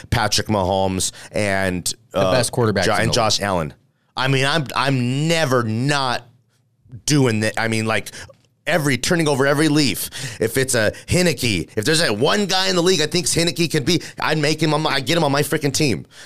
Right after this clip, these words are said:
Speaker 1: I'd trade a fourth or thir-, third round pick, pick for him, even if he never plays it down, because of the upside, because of my belief in him, and because of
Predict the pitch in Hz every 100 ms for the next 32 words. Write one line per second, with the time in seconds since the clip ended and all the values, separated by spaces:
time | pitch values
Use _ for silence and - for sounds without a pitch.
0 | - 120 - 143 143 123 110 - 160 156
1 | 139 - - 147 - - 151 147 143 160
2 | 151 - - - 175 - 95 80 - -
3 | 143 165 147 160 175 175 170 160 151 165
4 | 180 101 - - 127 - 143 139 110 113
5 | 139 160 - 170 170 170 120 107 107 92
6 | 101 131 147 143 143 139 131 - - 123
7 | 123 135 123 113